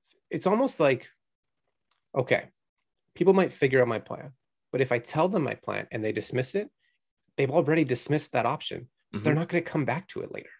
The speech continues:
Speaker 2: No,
Speaker 1: Like, it's
Speaker 2: exactly.
Speaker 1: great stuff.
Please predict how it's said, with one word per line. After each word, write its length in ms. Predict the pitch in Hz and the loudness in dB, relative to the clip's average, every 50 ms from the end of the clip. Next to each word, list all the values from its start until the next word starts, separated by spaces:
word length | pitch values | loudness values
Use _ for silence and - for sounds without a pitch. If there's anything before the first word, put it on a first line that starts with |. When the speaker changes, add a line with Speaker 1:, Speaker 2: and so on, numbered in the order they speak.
| _ _ _ _ _ _ _ _ _ _ _ _ - - | _ _ _ _ _ _ _ _ _ _ _ _ -4 0
Speaker 2:
No, 100 | 107 107 | 0 0
Speaker 1:
Like, 120 | 131 131 | 0 0
it's 240 | - 104 101 - - | -4 -6 -4 0 0
Speaker 2:
exactly. 360 | - - 80 - - 87 - | 2 2 2 0 0 2 4
Speaker 1:
great 300 | 139 160 190 180 - - | 6 6 6 4 2 -4
stuff. 460 | - - - 143 - - - - _ | -10 -6 -6 -8 -8 -8 -16 -20 _